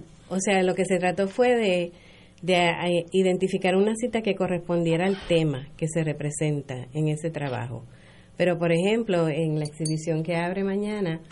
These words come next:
hay unos trabajos también de mi grupo de adultos que el ejercicio va a la inversa.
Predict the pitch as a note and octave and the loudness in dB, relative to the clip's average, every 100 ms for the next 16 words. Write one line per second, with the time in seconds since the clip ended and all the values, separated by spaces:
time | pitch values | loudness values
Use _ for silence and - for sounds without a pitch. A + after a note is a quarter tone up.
0 | - - - - F3 F3 F3 F#3 G#3+ A3 | -20 -20 -18 -4 0 2 2 0 0 0
1 | A#3 A#3 A3+ A3+ A3+ G#3+ F3 E3+ F#3 G3+ | -2 0 0 0 2 0 0 0 0 -2
2 | G#3+ A#3 A3 - E3+ E3+ - E3+ D#3+ D#3 | 0 0 0 -2 -4 -4 -2 0 2 0
3 | E3 D#3+ D#3 D#3 D3+ D#3 D#3 G3 G3 G3 | -2 -2 0 2 0 -2 -4 -2 -2 0
4 | G3+ D#3 D#3 D#3+ D3 | 0 0 -2 -6 -8